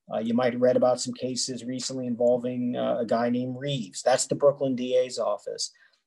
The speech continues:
again and again and again. Um, and, and this is why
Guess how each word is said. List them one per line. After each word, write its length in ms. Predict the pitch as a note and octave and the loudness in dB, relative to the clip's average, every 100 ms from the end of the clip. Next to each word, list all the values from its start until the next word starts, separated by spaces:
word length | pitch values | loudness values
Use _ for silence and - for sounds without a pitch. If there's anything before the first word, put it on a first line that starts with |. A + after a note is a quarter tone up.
| - | -6
again 420 | A2 G#2+ C3 C#3 | -2 2 4 6
and 140 | C#3 | 4
again 340 | C3 B2+ A#2+ A#2+ | 2 2 0 2
and 140 | A#2 | 0
again. 580 | A2+ C3 D3 A#2 G2 G2+ - - | -2 0 2 0 -6 -18 -12 -4
Um, 440 | A2+ A2 A2 A2+ _ - _ _ | -2 -2 -2 -6 _ -20 _ _
and, 200 | C3 B2 | -4 -2
and 400 | C3+ B2 B2 A#2+ | 0 2 2 2
this 220 | C3+ C#3 | 0 2
is 160 | D3+ C3 | 2 2
why 680 | A#2+ B2 A#2+ A#2+ B2 C3 C3+ | 2 6 6 4 0 -2 -6